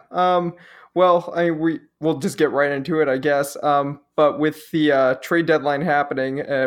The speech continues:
with coming and passing, I feel like the biggest news that came out of the N B A in the last couple weeks was the trade that did not happen, and that was Anthony Davis to really anywhere but the New Orleans Pelicans, but, like, more specifically the Los Angeles Lakers.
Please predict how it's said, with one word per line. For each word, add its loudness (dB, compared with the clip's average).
with -6
coming -2
and -6
passing, 0
I 2
feel 0
like 0
the -2
biggest -2
news -4
that -6
came -4
out 0
of -4
the -4
N -4
B -4
A 0
in -4
the 0
last 0
couple -6
weeks -6
was -6
the -6
trade 0
that 0
did 2
not 2
happen, -2
and 0
that 4
was -2
Anthony -2
Davis -2
to 2
really -2
anywhere -2
but 0
the -2
New 2
Orleans 2
Pelicans, -2
but, -4
like, -2
more -2
specifically -8
the -10
Los 0
Angeles -6
Lakers. -6